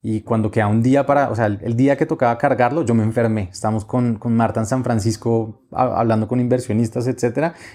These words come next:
y me enfermé. Yo dije, "Yo no puedo, o sea, no voy a parar", y me quería morir. Yo literalmente necesitaba un hospital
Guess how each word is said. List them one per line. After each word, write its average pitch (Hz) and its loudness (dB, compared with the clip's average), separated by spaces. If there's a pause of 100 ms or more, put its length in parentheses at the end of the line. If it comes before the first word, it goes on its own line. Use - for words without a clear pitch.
(120)
y 117 4
me 117 4
enfermé. 113 2
Yo 113 0
dije, 104 0
"Yo 104 0
no 98 -4
puedo, 113 2
o 90 -8
sea, 104 -8
no 104 -2
voy 104 0
a 104 -4
parar", 107 0 (400)
y 98 -2
me 104 0
quería 104 0
morir. 104 2
Yo 98 0 (160)
literalmente 104 -2
necesitaba 110 0
un 101 0
hospital 110 -2